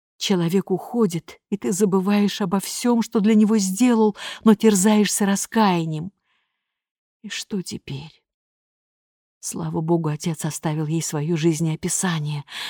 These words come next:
Надо сделать копии и отдать детям, хоть это будет памятью о нём. Бедный папа,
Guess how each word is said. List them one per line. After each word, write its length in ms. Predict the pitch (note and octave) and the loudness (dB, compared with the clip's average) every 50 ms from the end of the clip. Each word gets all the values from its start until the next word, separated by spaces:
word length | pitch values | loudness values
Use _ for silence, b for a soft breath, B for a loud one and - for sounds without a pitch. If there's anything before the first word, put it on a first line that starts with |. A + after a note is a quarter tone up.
| B B - | B B 2
Надо 260 | G3+ F3 D#3+ D3+ F#3+ | 4 4 6 4 4
сделать 440 | F3 D#3+ D#3+ F3 E3+ E3 F3+ - - | 2 4 2 2 2 2 0 0 -2
копии 320 | - - G#3 F#3 - - E3 | 2 4 4 4 4 2 0
и 60 | D#3 | 0
отдать 340 | D#3+ D#3 C#3+ F3 F3 D#3+ E3 | 0 0 0 0 -2 -2 0
детям, 480 | D#3+ F3+ F#3+ E3+ - - D#3+ D3 D3 B B B B | 2 2 2 2 2 -2 -4 -6 -6 B B B B
хоть 280 | B - G#3+ - - - | B 0 0 2 4 4
это 240 | G#3 F3+ - - D3+ | 4 4 4 0 -2
будет 320 | C#3+ D#3 D3 D#3+ E3 - | -2 -2 -2 -2 -4 -4
памятью 520 | - G3 E3+ D#3 D3+ D#3+ - - E3+ D#3+ D3+ | -2 -2 -2 -2 -2 -4 -4 -4 -4 -4 -4
о 60 | D#3+ | -2
нём. 320 | E3 E3+ E3+ E3 D#3 F3+ - _ _ _ _ _ _ _ _ _ _ _ _ _ _ _ _ _ _ _ _ _ | -2 -2 -2 -2 -4 -6 -10 _ _ _ _ _ _ _ _ _ _ _ _ _ _ _ _ _ _ _ _ _
Бедный 460 | G#3+ G3 G#3 A3 G3+ G#3 F#3+ F#3 G3 | -4 -2 -2 -2 -2 -4 -6 -6 -8
папа, 500 | G3 _ - F3+ F3 F#3+ - - A3+ A3 | -8 _ -6 -6 -6 -8 -10 -14 -18 -20